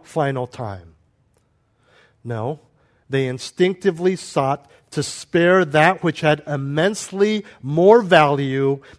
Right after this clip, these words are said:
and exponentially more time to exist, their own lives. They didn't know if they'd survive,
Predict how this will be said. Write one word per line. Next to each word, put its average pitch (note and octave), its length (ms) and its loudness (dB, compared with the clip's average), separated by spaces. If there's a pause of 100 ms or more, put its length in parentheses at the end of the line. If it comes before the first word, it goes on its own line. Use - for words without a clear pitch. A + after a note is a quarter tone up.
and D#3+ 200 -2 (100)
exponentially F#3+ 880 0
more D#3+ 240 0
time G3+ 520 0
to G#3+ 200 -2
exist, D#3+ 760 0 (220)
their D#3 360 2
own F3+ 500 4 (260)
lives. C#3+ 1000 0 (1500)
They D3 120 2
didn't F3+ 180 4
know C#3+ 140 0
if C3+ 80 -6
they'd C3+ 200 -2
survive, C#3 640 -4